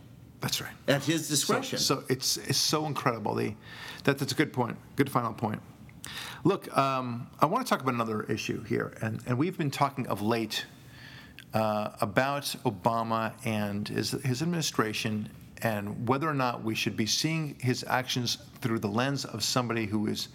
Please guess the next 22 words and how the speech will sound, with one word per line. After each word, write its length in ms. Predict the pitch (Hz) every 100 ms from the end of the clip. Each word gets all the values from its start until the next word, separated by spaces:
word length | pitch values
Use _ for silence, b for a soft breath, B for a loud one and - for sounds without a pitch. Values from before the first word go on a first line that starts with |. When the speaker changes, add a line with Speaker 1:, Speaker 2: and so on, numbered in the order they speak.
| B B B B B
Speaker 1:
eager 340 | 139 139 139
to 140 | - 101
help 280 | 151 185
the 80 | 208
country, 460 | - 185 - 196 214 - - B B B B - -
um, 560 | 113 110 107 101 101 - -
just 280 | 123 - 123
wants 260 | 117 107
to 180 | - 107
kinda 260 | - 110 110 - - - - -
maintain 380 | 123 117 131
a 40 | 113
status 360 | - 123 107
quo 240 | - 156 170
for 140 | 190
the 60 | 175
country, 440 | 190 180 190 196 - - - -
or 580 | 180 208 220 226 220 - - -
eager 300 | 226 233 220
to 400 | 220 202 185 180
see 280 | - 190 160
it 300 | 143 -